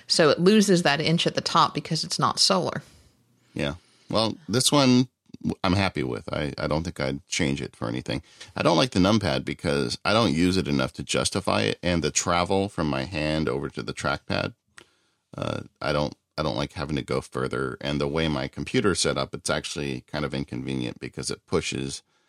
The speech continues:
Speaker 2: the keyboard that I'm always typing on a little bit further to the left, and it doesn't really work. But, uh, I'm really happy with this keyboard. I don't know what else to say about it, except i-, if you're in your house and you wanna be able to use one keyboard with multiple devices,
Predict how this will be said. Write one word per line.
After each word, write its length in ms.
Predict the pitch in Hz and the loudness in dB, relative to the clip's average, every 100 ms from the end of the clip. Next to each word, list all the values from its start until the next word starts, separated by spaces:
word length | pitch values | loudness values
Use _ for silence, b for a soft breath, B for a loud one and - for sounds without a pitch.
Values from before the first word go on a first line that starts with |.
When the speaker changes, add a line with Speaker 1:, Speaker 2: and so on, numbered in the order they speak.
| _ - | _ -10
Speaker 2:
the 80 | - | -8
keyboard 460 | - 107 80 76 | 0 2 2 0
that 120 | 65 | 0
I'm 120 | 69 71 | 0 0
always 200 | 76 67 | 0 0
typing 380 | - 90 92 73 | 0 0 0 -2
on 140 | 67 | -2
a 60 | 65 | -2
little 240 | 76 85 | -4 -4
bit 180 | 85 - | -4 -6
further 300 | - 71 64 | -4 -4 -4
to 120 | - | -8
the 100 | - 67 | -6 -4
left, 400 | 67 62 - - | -2 -4 -6 -10
and 380 | 64 65 65 - _ | -6 -6 -8 -12 _
it 120 | - - | -14 -8
doesn't 260 | 65 - | -8 -8
really 160 | - 52 | -10 -10
work. 280 | 50 - - _ | -8 -10 -12 _
But, 180 | 101 98 b b b b 95 | 0 0 b b b b 0
uh, 180 | 87 - | 2 4
I'm 280 | 107 110 104 | 4 6 8
really 180 | 104 95 | 6 4
happy 300 | 82 - 73 | 2 2 0
with 160 | 73 | 0
this 120 | - - | -2 -4
keyboard. 320 | 80 67 67 | -4 -2 0
I 40 | |
don't 100 | 65 | 2
know 60 | 78 | 2
what 180 | 71 - _ | 0 -6 _
else 160 | 71 69 | -2 0
to 80 | - | 2
say 180 | 107 95 | 4 4
about 240 | 80 80 | 2 2
it, 140 | 80 | 2
except 540 | 80 - 92 76 - - _ _ _ _ _ _ - | 0 2 2 0 -4 -20 _ _ _ _ _ _ -12
i-, 60 | - - | -10 -2
if 180 | 104 104 | -2 2
you're 140 | 101 | 4
in 80 | 120 | 6
your 140 | 104 82 | 4 4
house 420 | - 147 - - | 2 2 4 2
and 80 | 85 | 2
you 100 | 82 | 4
wanna 180 | 87 80 | 2 2
be 140 | 85 | 2
able 220 | 82 78 | 2 0
to 100 | 82 | -2
use 180 | 73 71 | -2 -2
one 220 | 82 107 | 2 0
keyboard 400 | - 101 85 82 | 2 2 2 2
with 140 | 73 80 | 0 0
multiple 340 | 76 76 69 | 0 -2 -8
devices, 800 | 65 67 82 - 62 62 - | -6 -2 0 0 0 0 0